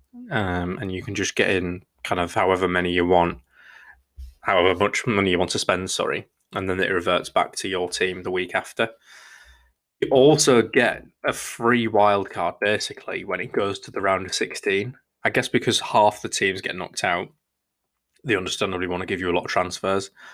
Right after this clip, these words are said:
So rather than kind of kicking everyone <laughs> out, you get a free wild card. And then after that, you kind of get more and more transfers each round, because obviously half the teams get knocked out each round.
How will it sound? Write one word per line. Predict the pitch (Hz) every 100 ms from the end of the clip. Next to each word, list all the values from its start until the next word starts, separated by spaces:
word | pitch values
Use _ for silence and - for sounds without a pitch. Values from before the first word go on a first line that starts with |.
| -
So | -
rather | 95 95 92
than | 90 87
kind | 92 87
of | 85 - - _ _ _ _ _ _ _ _ _ _ - -
kicking | - 117 107 98
everyone | 101 107 104 107 - -
<laughs> | -
out, | 156 110 85
you | 95
get | -
a | 127
free | - 101
wild | 90 92 101 107
card. | - 82 78 - - - - - - - - -
And | 113
then | 151
after | 165 170 -
that, | 131 139
you |
kind | - 135
of | 131
get | 117
more | 120 127
and |
more | 123
transfers | 113 123 127 117 104
each | 107 -
round, | 113 101
because | 101 123
obviously | 120 117
half | 110 110 -
the |
teams | - 104 98
get | 95
knocked | 98 95
out | 104 92
each | 87 -
round. | 101 92 73 -